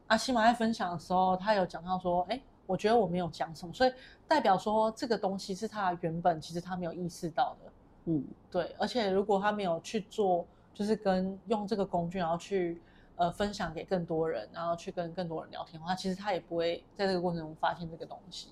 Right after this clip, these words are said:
Speaker 2: 嗯。
Speaker 1: 对吗？然后又特别一直，一直学，一直学，一直学，然后学到人类机制这个东西。
Speaker 2: 嗯。
Speaker 1: 嗯，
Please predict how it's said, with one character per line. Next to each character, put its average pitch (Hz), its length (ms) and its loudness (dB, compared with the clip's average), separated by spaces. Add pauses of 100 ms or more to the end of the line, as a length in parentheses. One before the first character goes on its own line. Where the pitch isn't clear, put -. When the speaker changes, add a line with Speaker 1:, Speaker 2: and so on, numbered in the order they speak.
(140)
Speaker 2:
嗯。 185 340 2
Speaker 1:
对 175 120 -4
吗？ - 120 -16 (140)
然 180 120 2
后 185 160 2 (140)
又 202 140 2
特 202 180 0
别 - 240 -2 (440)
一 226 100 2
直， - 120 -14
一 240 80 2
直 220 120 -2
学， 190 220 2
一 208 40 2
直 196 80 2
学， 185 220 0
一 202 40 2
直 190 80 0
学， 170 260 -2
然 165 140 -2
后 185 220 2
学 185 140 0
到 185 160 6
人 170 160 0
类 175 120 0
机 170 140 -8
制 165 180 -8
这 170 120 -6
个 - 60 -8
东 - 180 -18
西。 - 140 -20 (200)
Speaker 2:
嗯。 151 340 0 (120)
Speaker 1:
嗯， 160 280 -8